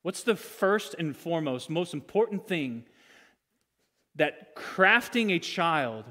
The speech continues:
requires of a parent? Is it know-how? <laughs> Heck no. No. How many of you, raise your hand as parents, how many of you, when you got into parenting, really quickly found out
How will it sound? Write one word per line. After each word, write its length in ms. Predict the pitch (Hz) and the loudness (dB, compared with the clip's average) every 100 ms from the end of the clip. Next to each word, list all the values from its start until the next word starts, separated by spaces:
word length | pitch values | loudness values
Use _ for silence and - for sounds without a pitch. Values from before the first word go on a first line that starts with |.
| 127 | -12
requires 580 | 127 - 139 139 131 | -10 -4 0 0 -2
of 140 | 127 113 | -6 -12
a 40 | |
parent? 500 | - - 98 98 - _ _ _ - | -14 -16 -14 -18 -20 _ _ _ -2
Is 160 | 175 | 0
it 100 | 160 | 2
know-how? 640 | 156 156 196 214 240 254 285 - - _ _ _ | 0 4 4 6 4 4 0 -6 -20 _ _ _
<laughs> 600 | _ _ _ - 1047 932 | _ _ _ -16 -12 4
Heck 240 | - 339 | 6 6
no. 300 | 233 170 135 - - - - - _ - | 6 4 4 0 -10 -20 -20 -20 _ 2
No. 380 | 339 381 247 160 | 8 10 8 6
How 260 | - 370 | 6 8
many 160 | 415 381 | 8 8
of 80 | 277 | 6
you, 140 | 220 | 8
raise 260 | 294 381 294 | 8 8 8
your 80 | |
hand 160 | 247 220 | 6 6
as 80 | 214 | 4
parents, 340 | - 247 208 | 6 6 6
how 140 | 285 392 | 6 6
many 160 | 359 | 6
of 60 | 277 | 6
you, 120 | 247 | 6
when 200 | 208 240 | 6 4
you 80 | 226 | 8
got 260 | 269 277 | 8 8
into 180 | 254 214 | 6 2
parenting, 540 | 170 233 240 220 185 180 | 2 6 6 4 2 4
really 260 | 277 262 | 6 6
quickly 300 | 240 269 240 | 4 2 2
found 240 | 208 226 220 | 4 6 6
out 160 | 170 | 4